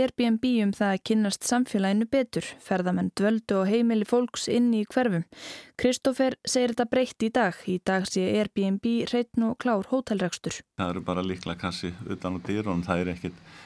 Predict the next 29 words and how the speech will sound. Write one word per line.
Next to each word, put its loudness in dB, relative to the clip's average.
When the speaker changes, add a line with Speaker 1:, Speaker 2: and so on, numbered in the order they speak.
Speaker 2:
það -6
er -4
engin -4
lokal -4
upplifun -6
sem -8
slík. -8
Það -4
er, -8
það -8
er -10
verið -8
þróun. -4
Það -6
er -8
einhver -10
innan 0
við -8
fimm 0
prósent -4
sem -2
að 0
eru 0
með -6
herbergi -4
heima 0
hjá -2
sér. -14
Speaker 1:
Já, 4